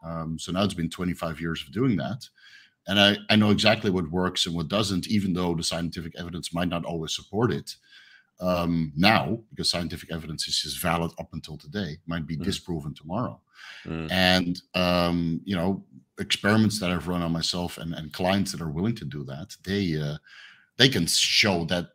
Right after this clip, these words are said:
Speaker 1: you know, particular practices still work, you know, to keep them healthy, to get better results with less.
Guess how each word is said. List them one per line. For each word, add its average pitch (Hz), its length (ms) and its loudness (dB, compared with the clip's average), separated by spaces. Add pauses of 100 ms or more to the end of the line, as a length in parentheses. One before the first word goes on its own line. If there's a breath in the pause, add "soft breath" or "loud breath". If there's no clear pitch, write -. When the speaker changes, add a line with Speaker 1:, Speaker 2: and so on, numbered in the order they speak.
Speaker 1:
you 92 80 -4
know, 80 80 -6
particular 85 460 -6
practices - 580 -6
still 80 280 -8
work, 117 360 -2
you 73 80 -10
know, 85 180 -4 (200)
to - 100 -8
keep - 200 -8
them 87 140 -4
healthy, 113 440 -2
to 82 260 -6
get 78 220 -4
better 87 180 -2
results 92 480 -2
with 80 100 -8
less. 120 360 -2